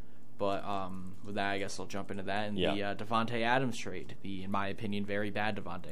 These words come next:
Speaker 1: Adams trade for the Packers, for the Packers, 'cause the Raiders did not give up much. They gave up, what, the twenty-second pick and a second-round pick
Speaker 2: Yeah.
Speaker 1: for arguably the
Speaker 2: The
Speaker 1: best
Speaker 2: best receiver
Speaker 1: receiver in
Speaker 2: in
Speaker 1: the
Speaker 2: the
Speaker 1: game.
Speaker 2: game.
Speaker 1: I mean, that's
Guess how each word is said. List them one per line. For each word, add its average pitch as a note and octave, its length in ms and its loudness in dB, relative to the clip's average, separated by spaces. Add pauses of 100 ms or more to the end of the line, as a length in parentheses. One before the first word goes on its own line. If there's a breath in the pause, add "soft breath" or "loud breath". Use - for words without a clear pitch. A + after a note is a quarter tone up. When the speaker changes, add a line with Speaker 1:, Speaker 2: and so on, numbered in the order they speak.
Speaker 1:
Adams F#2+ 220 -2
trade F#2+ 220 -2
for B2+ 120 4
the A2 60 4
Packers, - 480 0
for - 160 -2
the - 60 -2
Packers, - 480 -2
'cause E2+ 240 -2 (420 loud breath)
the G#2 60 0
Raiders G#2+ 260 2
did G#2+ 80 0
not G2 180 0
give F#2 200 -2
up D#2+ 140 0
much. D2+ 440 -2
They G2+ 80 0
gave A2 220 0
up, G#2 180 0
what, G2+ 300 0
the G2+ 100 0
twenty-second A2+ 680 2
pick A2+ 300 2
and A2 100 0
a G2 60 0
second-round G#2+ 580 0
pick G#2+ 280 0
Speaker 2:
Yeah. F2 200 8
Speaker 1:
for G2 160 2 (460 loud breath)
arguably A2+ 640 4
the A2 60 2
Speaker 2:
The - 80 2
Speaker 1:
best E2 220 4
Speaker 2:
best - 20 2
receiver - 380 2
Speaker 1:
receiver G#2+ 80 4
in G#2 80 2
Speaker 2:
in - 40 2
Speaker 1:
the - 60 0
Speaker 2:
the D2+ 60 2
Speaker 1:
game. G#2+ 260 2
Speaker 2:
game. B2 120 0 (720 loud breath)
Speaker 1:
I A2 100 0
mean, G#2 200 2
that's A2 200 0